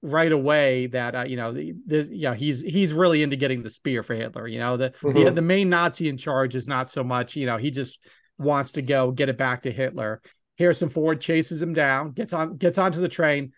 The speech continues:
Speaker 1: Super bad C G I. You know, he, like,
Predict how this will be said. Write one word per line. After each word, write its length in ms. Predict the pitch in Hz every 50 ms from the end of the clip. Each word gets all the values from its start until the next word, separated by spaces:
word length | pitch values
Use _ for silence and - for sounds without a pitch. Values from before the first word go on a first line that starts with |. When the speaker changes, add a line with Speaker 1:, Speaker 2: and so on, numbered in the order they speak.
| _ _
Speaker 1:
Super 440 | - - - - 269 262 156 170 147
bad 260 | 127 139 123 120 120
C 160 | - - 131
G 220 | 120 120 120 120
I. 220 | 120 117 113 117 117
You 180 | 120 123 135
know, 160 | 131 135 131 123
he, 160 | 135 160 160
like, 280 | 156 147 143 127 -